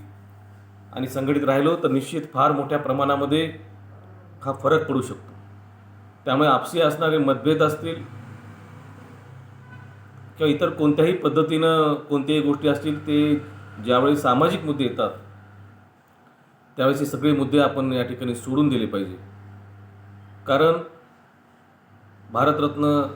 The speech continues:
डॉक्टर बाबासाहेब आंबेडकरांनी ज्या संविधानाच्या माध्यमातून आज आदिवासींना या ठिकाणी हे आरक्षण मिळालेलं आहे,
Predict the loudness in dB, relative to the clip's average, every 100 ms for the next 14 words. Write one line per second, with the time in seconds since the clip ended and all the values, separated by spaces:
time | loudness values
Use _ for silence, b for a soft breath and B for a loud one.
0 | -14 -6 -2 -2 2 2 2 2 0 2
1 | 2 2 2 2 0 -2 -2 0 0 0
2 | 0 0 0 0 0 -2 -2 -2 -4 -12
3 | -18 -20 -20 -20 -10 -4 -2 0 0 0
4 | 0 2 2 0 0 0 0 -2 -6 -14
5 | -20 -20 -20 -20 -20 -20 -20 -20 -20 -20
6 | -20 -20 -20 -20 -20 -20 -20 -20 -20 -6
7 | 0 2 2 0 0 2 2 0 -4